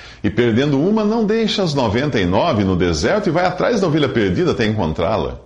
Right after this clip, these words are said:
E quando a encontra, coloca alegremente nos ombros e vai para casa. E ao chegar, reúne seus amigos e vizinhos e diz:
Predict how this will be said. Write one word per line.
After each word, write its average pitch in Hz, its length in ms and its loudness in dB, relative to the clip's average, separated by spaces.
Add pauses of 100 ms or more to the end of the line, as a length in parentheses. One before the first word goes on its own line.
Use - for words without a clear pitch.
(260)
E 80 80 -4
quando 127 220 0
a 117 60 0
encontra, 110 460 0
coloca 87 540 0
alegremente 82 1120 0
nos 73 280 -2
ombros 82 680 -2 (280)
e 92 320 0
vai 76 220 -4
para 95 180 -2
casa. 95 500 -2 (200)
E 98 60 0
ao 127 80 2
chegar, 131 840 -2
reúne 110 500 0
seus 120 260 0
amigos 101 440 0
e 110 80 2
vizinhos 117 480 0
e 123 60 2
diz: 143 400 -2